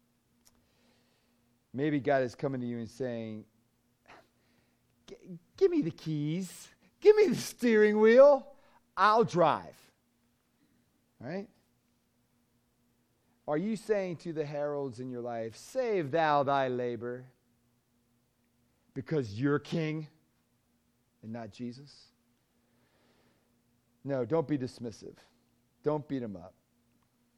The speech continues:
How are you treating the heralds that God has sent you? So we have the relationship of the tenants to the owner,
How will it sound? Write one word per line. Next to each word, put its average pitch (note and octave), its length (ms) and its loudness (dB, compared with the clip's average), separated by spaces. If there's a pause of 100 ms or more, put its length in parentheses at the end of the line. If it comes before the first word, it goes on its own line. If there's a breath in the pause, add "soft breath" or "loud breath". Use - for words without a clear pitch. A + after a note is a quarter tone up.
(520)
How D#3+ 160 -8
are E3+ 80 2
you D3+ 140 -2
treating B2+ 340 -8
the A2 120 -10
heralds A2 380 -8
that F#2+ 200 -14
God G#2+ 320 -12
has F#2+ 180 -20
sent - 400 -20
you? G2 60 -20 (2250 soft breath)
So D3 120 -8
we D#3 100 2
have D#3 200 2
the C3+ 80 -4
relationship D#3+ 800 -2
of D3 100 -6
the C3+ 60 -6
tenants E3 420 -8
to D3+ 180 -6
the C3+ 140 -4
owner, F3+ 320 -2